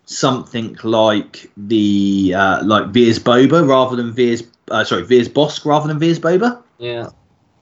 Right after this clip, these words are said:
Speaker 1: Um, just 'cause I think Bosk has a little bit more, a little bit more oomph in him. Um, he's a slightly better operative than Boba Fett,
Speaker 2: Yeah,
Speaker 1: unfortunately.
Speaker 2: I,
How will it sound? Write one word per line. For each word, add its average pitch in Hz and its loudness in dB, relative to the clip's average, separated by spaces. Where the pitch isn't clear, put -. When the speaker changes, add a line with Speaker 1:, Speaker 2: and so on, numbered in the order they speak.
Speaker 1:
Um, 120 2
just - 0
'cause 156 2
I 143 2
think 139 -2
Bosk 139 -4
has 123 -2
a 120 -2
little 120 -2
bit 110 0
more, 113 2
a - -2
little 147 4
bit 147 2
more 139 4
oomph 123 -4
in 101 -2
him. 98 -4
Um, 104 0
he's 110 -2
a - 0
slightly 117 0
better - -4
operative 107 -6
than 98 -2
Boba 98 0
Fett, - -16
Speaker 2:
Yeah, 92 -4
Speaker 1:
unfortunately. 95 -6
Speaker 2:
I, - -14